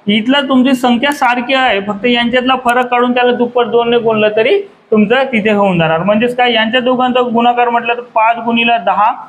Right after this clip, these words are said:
यांच्यातला फरक म्हटलं तर तीन गुणिला तीन, आणि then इकडे बरोबरीत काय असते, then यांचा क्रॉस मल्टिप्लाय होऊन होते, परंतु आपण थोडा अजून स्मार्ट वर्क करायचा, फक्त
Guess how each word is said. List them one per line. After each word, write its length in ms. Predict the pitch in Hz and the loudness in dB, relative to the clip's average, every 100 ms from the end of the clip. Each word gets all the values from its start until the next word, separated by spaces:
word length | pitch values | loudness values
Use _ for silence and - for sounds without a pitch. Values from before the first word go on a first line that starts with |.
| - _ 190 | -20 _ -2
यांच्यातला 400 | 208 254 247 247 233 | -2 0 0 -2 0
फरक 260 | 233 240 | 0 2
म्हटलं 320 | 233 226 226 | 0 2 0
तर 100 | 226 | -2
तीन 320 | 247 240 240 233 | -2 0 0 2
गुणिला 380 | 226 208 214 | 2 2 0
तीन, 460 | 233 - 208 220 285 - - - | -2 -2 -2 0 -2 -6 -12 -4
आणि 200 | 196 208 | -2 -2
then 400 | 180 202 214 247 - - | 0 0 0 -2 -6 -8
इकडे 220 | 214 208 254 | -4 0 0
बरोबरीत 500 | 202 220 226 220 214 | 0 0 0 0 -2
काय 280 | 220 190 | 0 0
असते, 320 | 190 190 220 254 240 - - | -2 -4 -4 -4 -6 -10 -4
then 120 | 214 | -2
यांचा 360 | 214 226 226 294 | 0 -2 0 -2
क्रॉस 300 | 294 262 254 | 0 -2 0
मल्टिप्लाय 480 | 254 247 247 226 240 | 0 2 0 0 0
होऊन 220 | 226 220 | 2 0
होते, 200 | 208 208 | 0 -2
परंतु 340 | 226 247 247 | 0 0 2
आपण 240 | 247 233 262 | 0 0 0
थोडा 300 | 240 247 277 | 0 0 2
अजून 260 | 254 254 | 0 0
स्मार्ट 340 | 254 247 233 220 | 0 0 0 0
वर्क 200 | 220 - | -2 0
करायचा, 460 | 208 185 185 240 - - - - | 0 0 0 -2 -2 -8 -10 -8
फक्त 220 | 226 | -4